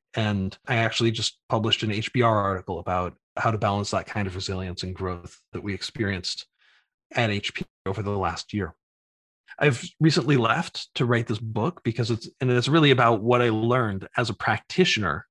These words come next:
right? I spent twenty years as a consultant working on contract R and D. All of a sudden, I was a practitioner and I had to <laughs> figure out how to actually drive change in a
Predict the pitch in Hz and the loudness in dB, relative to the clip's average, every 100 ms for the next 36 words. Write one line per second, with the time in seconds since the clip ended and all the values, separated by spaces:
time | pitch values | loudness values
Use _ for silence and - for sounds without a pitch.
0 | _ 113 101 117 123 104 - 107 - 131 | _ -4 -2 -2 -2 -2 -4 -6 0 2
1 | 127 117 110 101 - - - 110 - 117 | 4 4 4 0 -4 -4 -2 -2 -2 -2
2 | - 120 - 101 - 123 104 - 113 104 | 0 0 0 -4 -4 -2 -2 0 0 0
3 | 101 101 107 104 104 101 98 98 101 131 | 0 -2 -4 -2 -2 -2 -2 -2 0 2
4 | 120 107 - - - - - 123 120 160 | 2 0 -8 -20 -20 -20 0 2 4 4
5 | 127 127 110 113 104 - 110 - 180 - | 4 6 4 2 0 0 0 2 2 2
6 | 143 117 110 131 104 - - 123 - 120 | 2 0 0 -2 -2 -6 -6 -2 2 4
7 | 139 127 120 123 - 131 120 - 123 123 | 4 2 2 0 0 -2 -2 0 0 4
8 | 113 117 117 104 - _ _ _ _ - | 4 4 2 -2 -8 _ _ _ _ 0
9 | 180 135 104 - - 123 113 104 | 4 4 2 -2 -2 -2 0 0